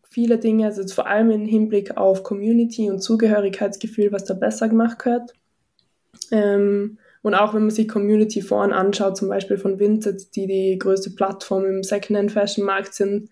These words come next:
da gibt's so viele Beschwerden, weil es halt so viele Sicherheitsprobleme gibt und Vertrauensprobleme. Das Gleiche kennt man also bei anderen Plattformen auch,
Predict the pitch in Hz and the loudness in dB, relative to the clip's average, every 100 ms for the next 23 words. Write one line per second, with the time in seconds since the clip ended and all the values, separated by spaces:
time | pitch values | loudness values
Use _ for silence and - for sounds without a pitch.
0 | _ _ _ _ _ 208 185 - 220 220 | _ _ _ _ _ -2 -2 0 0 2
1 | 220 180 202 - 190 196 196 196 190 190 | 0 0 -2 0 0 2 2 0 0 0
2 | 185 - 190 190 202 190 185 185 220 208 | -4 -4 -6 -2 -2 0 0 2 2 2
3 | 190 185 - 185 190 190 196 202 208 190 | -2 -6 -8 -4 -2 0 0 0 -2 -4
4 | 190 - 196 202 190 - 185 190 196 214 | -6 -2 0 0 -4 -8 -4 -2 -2 0
5 | 233 233 _ _ _ _ _ _ _ 202 | -2 -4 _ _ _ _ _ _ _ -6
6 | 185 190 190 190 - 196 196 190 185 185 | -2 0 0 0 -2 0 2 2 2 0
7 | - 190 180 180 180 190 190 190 190 185 | -2 -4 -2 0 2 2 0 -2 -4 -4
8 | 196 185 180 208 226 226 | -2 -2 0 4 4 2